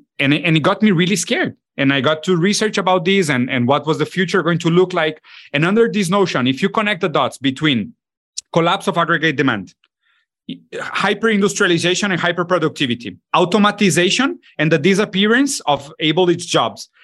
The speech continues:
and the disappearance of welfare state, what you have is a large sum of population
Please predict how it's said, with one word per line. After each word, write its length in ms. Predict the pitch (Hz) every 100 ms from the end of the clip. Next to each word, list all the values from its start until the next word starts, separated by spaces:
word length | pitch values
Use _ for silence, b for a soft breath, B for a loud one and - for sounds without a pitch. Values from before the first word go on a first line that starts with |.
| b
and 160 | 160 156
the 60 | 160
disappearance 580 | 208 254 269 247 233
of 120 | 185 139
welfare 320 | 165 160 127
state, 520 | - 196 226 123 - _ _ _ _ _ _ _ _ _
what 360 | - 139 156 160
you 80 | 170
have 440 | - 233 302 - -
is 220 | 143 131
a 120 | 139
large 540 | 123 131 143 196 339 -
sum 280 | - 226 202
of 160 | -
population 760 | 185 - 151 143 233 247 139